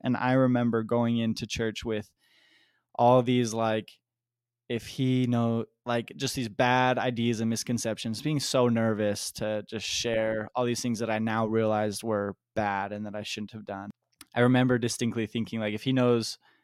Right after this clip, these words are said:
if he tries to say, "I can't take the sacrament," or if he tries to say, like, "For this amount of time," like, he doesn't know my relationship with God, right? And I was coming in there with all these, like, bad, this bad attitude. And then I just remember going in and talking with him and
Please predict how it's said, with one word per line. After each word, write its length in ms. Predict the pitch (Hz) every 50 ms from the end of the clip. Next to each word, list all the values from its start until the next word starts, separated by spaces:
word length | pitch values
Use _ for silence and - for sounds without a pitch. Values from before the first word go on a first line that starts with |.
| _ _ _ -
if 40 |
he 140 | - 170 165
tries 220 | - - 151 147 127
to 60 | 127
say, 200 | - 147 139 123
"I 60 | 120
can't 200 | - 139 131 123
take 120 | 131 123
the 60 | 113 110
sacrament," 580 | - 127 117 110 - - 110 113 110 104 101
or 40 | 104
if 80 | 104 -
he 140 | 165 160
tries 280 | 147 - 151 139 139 123
to 60 | 123
say, 240 | - - 127 123 117
like, 200 | 113 107 107 -
"For 100 | - 127
this 160 | 123 123 -
amount 160 | 127 123 117
of 40 | 107 -
time," 220 | 117 113 113 113
like, 120 | 113 120
he 100 | - 165
doesn't 240 | 160 165 156 139 143
know 120 | 131 127 127
my 140 | 123 120
relationship 380 | 120 113 113 113 110 - 120 110
with 140 | - 113 -
God, 300 | - 117 107 107 104 -
right? 200 | 117 120 123 -
And 100 | - 139
I 60 | 139
was 100 | 139 131
coming 280 | - - 175 170 165 160
in 100 | 156 151
there 140 | 143 139 131
with 140 | 127 120 -
all 220 | - 139 139 139
these, 180 | 131 139 123 120
like, 260 | 127 117 113 - - - - - - - - - _ _ _ _ _ _
bad, 280 | 131 131 127 123 - -
this 160 | - 120 -
bad 220 | - 127 123 123 120
attitude. 640 | 117 120 123 117 - - 120 110 110 110 101 113 - _ _ -
And 180 | 127 123 123
then 120 | 123 123 120
I 80 | 120
just 200 | 113 123 117 -
remember 300 | 135 123 120 120 117 110 - - - - _ _ _ _ _ _ _ - 147
going 240 | 139 147 151 156 156
in 160 | 151 151 147
and 140 | 139 123 -
talking 320 | 135 127 139 135 151 147
with 160 | 135 127 -
him 260 | - 139 139 156 160 143
and 300 | 120 117 113 107 -